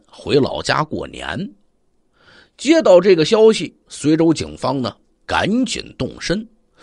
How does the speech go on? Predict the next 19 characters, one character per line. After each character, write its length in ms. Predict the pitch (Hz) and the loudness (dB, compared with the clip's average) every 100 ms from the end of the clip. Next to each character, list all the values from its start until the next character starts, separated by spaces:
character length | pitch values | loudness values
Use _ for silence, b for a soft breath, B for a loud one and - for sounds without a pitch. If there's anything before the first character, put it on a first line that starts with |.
| b | b
就 220 | b 127 104 | b -2 -2
去 480 | - - 349 - | -2 2 2 2
到 240 | - 71 65 | -4 -8 -8
高 260 | - 92 | -4 -2
岗 180 | 95 - - | -4 -10 -18
村。 260 | - 98 - | -12 -12 -12
为 260 | - 262 147 | -8 -4 -4
什 100 | 120 | -4
么 80 | 147 | -6
一 160 | 123 | -6
听 260 | - - 180 | -6 -2 2
说 240 | 170 175 - B B | 4 4 2 B B
费 320 | - 349 185 | 2 2 2
某 260 | 76 64 | -2 -10
回 280 | - 80 127 | -14 -8 -4
来 140 | 185 85 | -4 -4
了， 140 | 71 | -8
激 220 | - 190 | -8 -4
动？ 160 | 311 294 | -2 -4